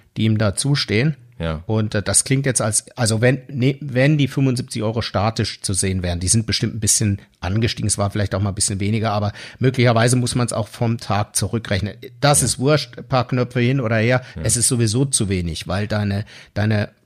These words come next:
Speaker 1: deine Freiheit zu verlieren, das dürfte,
Speaker 2: Kann man
Speaker 1: das
Speaker 2: nicht
Speaker 1: klingt jetzt
Speaker 2: bezahlen.
Speaker 1: ein bisschen
Speaker 2: Klar.
Speaker 1: pathetisch, kannst du nicht bezahlen, das ist doch zum Kotzen.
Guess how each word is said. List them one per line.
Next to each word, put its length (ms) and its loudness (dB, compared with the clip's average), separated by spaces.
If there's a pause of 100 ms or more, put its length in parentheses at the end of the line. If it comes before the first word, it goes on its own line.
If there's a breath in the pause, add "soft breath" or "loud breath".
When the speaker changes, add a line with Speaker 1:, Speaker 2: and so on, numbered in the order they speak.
Speaker 1:
deine 260 -2
Freiheit 540 2
zu 100 0
verlieren, 640 2
das 180 -2
dürfte, 480 -4 (100)
Speaker 2:
Kann 140 -4
man 80 -4
Speaker 1:
das 120 0
Speaker 2:
nicht 40 0
Speaker 1:
klingt 200 0
jetzt 80 0
Speaker 2:
bezahlen. 120 0
Speaker 1:
ein 60 -2
bisschen 400 0 (140)
Speaker 2:
Klar. 160 -6
Speaker 1:
pathetisch, 440 -2
kannst 160 -2
du 60 4
nicht 160 0
bezahlen, 340 0
das 120 -2
ist 60 -4
doch 100 -8
zum 160 -2
Kotzen. 400 -2